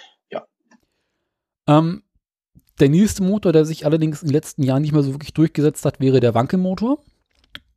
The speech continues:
Speaker 2: welcher im Prinzip, äh, ja, oval ist. Ein bisschen schwer zu erklären. In der Mitte läuft,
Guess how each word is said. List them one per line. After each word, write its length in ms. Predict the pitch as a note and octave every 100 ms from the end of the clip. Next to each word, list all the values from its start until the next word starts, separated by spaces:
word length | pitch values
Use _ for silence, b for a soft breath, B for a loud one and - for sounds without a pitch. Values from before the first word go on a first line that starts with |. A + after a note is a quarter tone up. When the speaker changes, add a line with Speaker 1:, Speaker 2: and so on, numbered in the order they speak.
| _ _ _ _ - -
Speaker 2:
welcher 300 | B2+ C3+ D#3
im 100 | C#3
Prinzip, 520 | C#3+ C3 - D3 -
äh, 420 | C#3+ B2+ B2+ B2+ - _ _ _ _ -
ja, 240 | G#2 F2+ _ _ - _ _ -
oval 420 | C#3+ A2 G#2 F3+
ist. 340 | C4+ - - _ _ _ _ C#3
Ein 120 | C3
bisschen 200 | D#3+ G3
schwer 140 | D#3
zu 120 | -
erklären. 300 | D3 - D#3+
In 60 | D#3
der 100 | -
Mitte 200 | C#3+ D#3+
läuft, 360 | D3+ C#3+ -